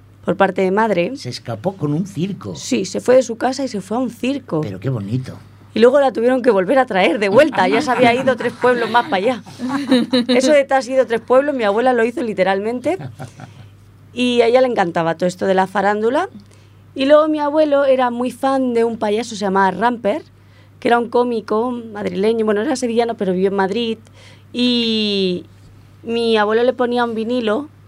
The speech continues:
Speaker 1: que era un disco de estos antiguos, y hacía el playback siempre de este payaso. Y en mi casa, pues, el ser payaso nunca ha sido un insulto, sino ha sido algo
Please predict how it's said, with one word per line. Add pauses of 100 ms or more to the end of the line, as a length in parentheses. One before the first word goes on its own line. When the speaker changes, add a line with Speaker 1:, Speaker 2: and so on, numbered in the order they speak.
(120)
Speaker 1:
que
era
un
disco
de
estos
antiguos, (400)
y
hacía
el
playback
siempre
de
este
payaso.
Y
en
mi
casa,
pues,
el
ser
payaso
nunca
ha
sido
un
insulto, (580)
sino
ha
sido
algo